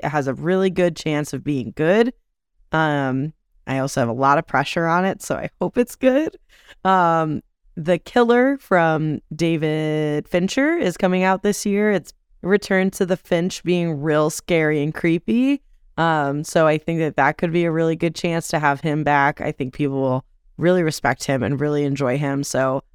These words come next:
I'm hoping that it is enjoyed. I'm hoping that it's good. And I hope that we're talking about David Fincher, like, all next year. Um, another movie that there isn't a lot of information about, and there isn't even, like, a release date yet,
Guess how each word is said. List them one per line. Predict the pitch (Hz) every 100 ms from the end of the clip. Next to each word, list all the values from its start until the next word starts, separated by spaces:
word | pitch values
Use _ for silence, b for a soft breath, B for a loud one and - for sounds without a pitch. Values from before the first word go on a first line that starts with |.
| -
I'm | 147
hoping | 175 175 175
that | 160 143 143 -
it | 156
is | 147 143 143 139 - _ - _ -
enjoyed. | 151 143 185 202 214 208 196 _ _ _ -
I'm |
hoping | 151 151 156
that | 127
it's | 107
good. | - 160 160 156 143
And | - 139
I | 123
hope | 156 160
that | 196
we're | 190
talking | 196 196 196
about | 220 220
David | 214 220 208
Fincher, | 190 220 156
like, | 135 - -
all | 160 160
next | 147 - -
year. | 143 117 - _ _ _ _
Um, | 156 160 156 156 151
another | 180 277 403
movie | 320 226 226 214
that | 180 170 165 - _ _ _ _ _ _ _ - -
there | 165 185
isn't | 190 214 233
a | 233
lot | 202
of | 190
information | 190 180 175 151 151 - 175
about, | 170 175 180
and | 156
there | 156
isn't | 131 151 165
even, | 151 156
like, | 147 147
a |
release | 139 131 131 139
date | - 165 160
yet, | 170 175 -